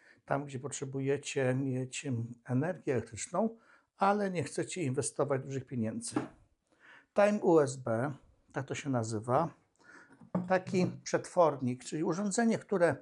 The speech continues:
z jednej strony łączymy z panelami fotowoltaicznymi. Panel fotowoltaiczny pięćdziesięciowatowy,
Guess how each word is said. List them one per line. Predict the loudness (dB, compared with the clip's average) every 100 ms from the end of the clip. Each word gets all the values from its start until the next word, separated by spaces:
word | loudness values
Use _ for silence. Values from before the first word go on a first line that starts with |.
| -8 -20 -20
z | -2
jednej | 0 2 0
strony | 0 2 2
łączymy | 2 -2 -2 -2 0 -2
z | -4
panelami | -6 -4 0 0 0 -4
fotowoltaicznymi. | -4 -4 -2 -2 -2 -4 -4 -4 -4 -4 -6 -10 -20 4
Panel | 8 10 10
fotowoltaiczny | 10 10 12 12 12 12 10 10 12 12 12 12
pięćdziesięciowatowy, | 12 12 10 10 10 12 10 10 10 12 12 12